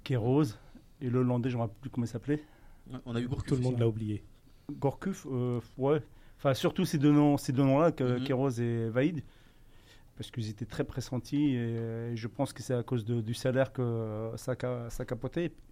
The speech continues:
Speaker 1: Puis finalement, au dernier moment, on a eu, on a eu Belmadi.
Speaker 2: Mhm.
Speaker 1: Personnellement, j'aurais préféré Vaïd.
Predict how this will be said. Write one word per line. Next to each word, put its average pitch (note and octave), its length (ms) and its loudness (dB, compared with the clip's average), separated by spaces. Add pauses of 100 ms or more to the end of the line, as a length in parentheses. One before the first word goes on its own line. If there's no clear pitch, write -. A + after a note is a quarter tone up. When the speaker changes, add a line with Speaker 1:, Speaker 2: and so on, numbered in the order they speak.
(100)
Speaker 1:
Puis C3 80 -4
finalement, C#3+ 540 2 (500)
au B2+ 80 0
dernier C3+ 220 6
moment, C3+ 220 6
on D3+ 100 6 (120)
a - 40 4
eu, C3 100 2
on B2+ 140 4
a B2 80 4
eu C#3 80 6
Belmadi. B2 500 4 (340)
Speaker 2:
Mhm. A2 200 -6 (920)
Speaker 1:
Personnellement, F3 580 8
j'aurais C#3 200 8
préféré C3+ 320 4
Vaïd. C#3 280 6